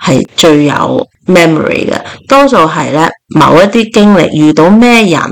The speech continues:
啊，或者體驗到咩文化，同邊個傾咗偈啊，先係我覺得最大嘅收穫咯。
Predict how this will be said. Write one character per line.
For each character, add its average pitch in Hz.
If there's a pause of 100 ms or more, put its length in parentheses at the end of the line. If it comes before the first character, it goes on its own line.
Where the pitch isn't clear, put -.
(160)
啊， 143
或 151
者 143
體 - (160)
驗 220
到 180
咩 247
文 220 (360)
化， 156 (200)
同 180
邊 202
個 262
傾 233
咗 151 (120)
偈 151
啊， 151 (340)
先 277
係 190
我 139
覺 160
得 180
最 151
大 -
嘅 -
收 -
穫 147
咯。 -